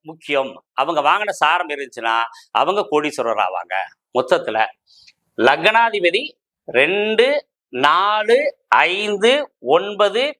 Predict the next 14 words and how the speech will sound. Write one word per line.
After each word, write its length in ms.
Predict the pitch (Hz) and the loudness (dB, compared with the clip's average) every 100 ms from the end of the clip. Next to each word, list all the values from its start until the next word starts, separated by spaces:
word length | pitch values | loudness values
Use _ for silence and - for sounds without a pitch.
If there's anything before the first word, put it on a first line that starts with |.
| _ - | _ 0
பத்து, 420 | 165 180 - - 277 277 - | 0 -2 -8 -2 -2 -4 0
பதினோராம் 640 | 143 202 226 240 247 254 - 131 | 2 2 4 4 2 0 -4 -8
அதிபதிகளோட 800 | 160 214 226 214 180 170 175 165 165 - _ _ - | -8 -12 -10 -6 -4 0 2 2 0 -4 _ _ -6
எந்த 560 | 127 180 226 240 247 262 | 0 0 0 -8 0 2
வகையில 280 | 226 214 247 269 - | 4 0 -2 -4 -4
தொடர்பு 260 | 170 190 180 | -4 -2 -2
இருந்தாலும் 420 | 151 139 135 139 _ _ _ | 0 0 0 -8 _ _ _
அவர்கள் 420 | 127 156 143 214 - | 0 0 -4 -6 -4
கோடீஸ்வரர் 500 | 143 139 127 113 104 | -4 -4 -4 -4 -2
ஆவார்கள். 440 | 95 87 - 110 101 - _ _ _ _ _ _ _ - | -4 -6 -6 -4 -4 -10 _ _ _ _ _ _ _ 0
லக்னாதிபதி 540 | 117 139 131 101 - _ _ _ _ _ _ | 2 4 0 -4 -10 _ _ _ _ _ _
ரெண்டாம் 480 | 127 190 233 262 262 | 2 4 4 4 0
இடத்து 200 | 220 - | -2 0
அதிபதி 340 | 175 156 135 | 0 -2 -6